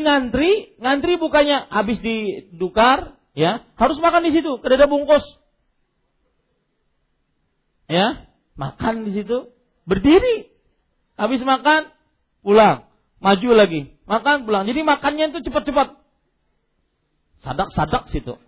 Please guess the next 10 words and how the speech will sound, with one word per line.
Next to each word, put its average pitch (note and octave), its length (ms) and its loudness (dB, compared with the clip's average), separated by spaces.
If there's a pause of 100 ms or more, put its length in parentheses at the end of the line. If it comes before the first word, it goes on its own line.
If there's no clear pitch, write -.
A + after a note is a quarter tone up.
(1500)
<laughs> - 1300 -20
Subhanallah. G2+ 1300 -16 (720)
Jadi A#2 300 -12
nikmat D3+ 680 -14 (160)
Islam - 800 -14
indah. - 340 -14 (1400)
Bersyukur F3 640 -12
jadi B2 180 -10
orang G#2+ 220 -18
Islam. - 240 -20